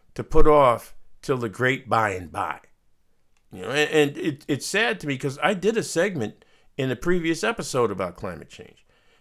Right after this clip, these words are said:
And that was before all of these calamities began visiting various regions of the country. We didn't even talk about India, who are having mudslides as a result of continuous rain.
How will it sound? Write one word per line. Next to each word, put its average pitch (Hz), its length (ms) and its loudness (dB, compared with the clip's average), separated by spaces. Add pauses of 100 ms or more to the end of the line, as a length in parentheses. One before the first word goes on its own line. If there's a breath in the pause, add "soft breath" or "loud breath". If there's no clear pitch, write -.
(120)
And 127 120 -2
that 170 120 0
was 143 100 -6
before 151 800 4 (120)
all 139 260 2
of 139 60 0
these 131 160 -4
calamities 127 840 -2 (440)
began 120 340 -2
visiting 110 760 -4
various 110 580 -2
regions 107 460 -10
of 92 80 -14
the 90 80 -14
country. 131 260 -8
We 135 60 -2
didn't 202 140 0
even 151 180 -2
talk 185 260 6
about 117 280 0
India, 113 500 -6 (800)
who 123 140 -6
are 113 60 -2
having 131 340 2
mudslides 123 800 -2
as 110 240 -2
a 110 60 -6
result 117 580 0 (100)
of 95 340 -10 (200)
continuous 113 840 -4
rain. 87 400 -14